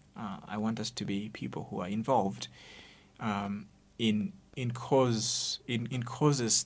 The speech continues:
that are kingdom-oriented. So, um, yes, that's one thing to pray for me about,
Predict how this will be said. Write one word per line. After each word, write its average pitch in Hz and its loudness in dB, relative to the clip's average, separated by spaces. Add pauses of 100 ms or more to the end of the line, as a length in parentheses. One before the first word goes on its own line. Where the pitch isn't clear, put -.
(120)
that 117 2
are 107 2
kingdom-oriented. 117 -2 (880)
So, 131 4
um, 123 2 (600)
yes, 127 0
that's 170 2
one 160 4
thing 151 0
to 127 -4
pray 123 0
for 113 -8
me 117 -2
about, - -6